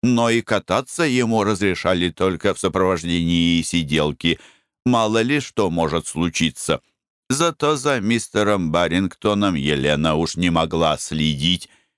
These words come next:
и не имела права воспретить этому джентльмену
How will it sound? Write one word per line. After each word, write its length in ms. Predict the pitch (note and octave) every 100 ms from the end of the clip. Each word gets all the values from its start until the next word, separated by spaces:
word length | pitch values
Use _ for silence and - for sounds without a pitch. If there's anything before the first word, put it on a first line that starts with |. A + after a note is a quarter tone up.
| _ _ _
и 140 | A#2 A#2+
не 260 | A#2 A2+
имела 380 | G2 F#2 A2 C#3
права 460 | C#3 D3 D3+ A#2+ A2
воспретить 640 | G#2+ - G#2+ G#2 A2 F#2+
этому 460 | F#2 - D#2 D#2 D2
джентльмену 880 | D2 E2+ D2+ E2 G#2+ D3 A#2+ G2